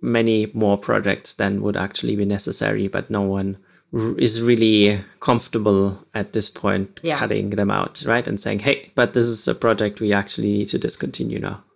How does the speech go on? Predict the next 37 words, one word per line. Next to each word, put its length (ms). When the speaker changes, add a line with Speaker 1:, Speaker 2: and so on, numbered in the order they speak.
Speaker 2:
Because, 580
again, 400
as 200
humans, 520
we 80
don't 260
like 320
to 100
let 240
go 240
of 120
things, 560
and, 500
um, 880
it 160
becomes 480
someone, 400
someone's 460
pet 340
project 600
or 440
this, 500
um, 460
sunken 460
cost 500
fallacy. 1040
It's 100
like, 180
"Oh, 140
but 200
we 140
have 200
already 320
spent 600
this 320
many 460
months. 560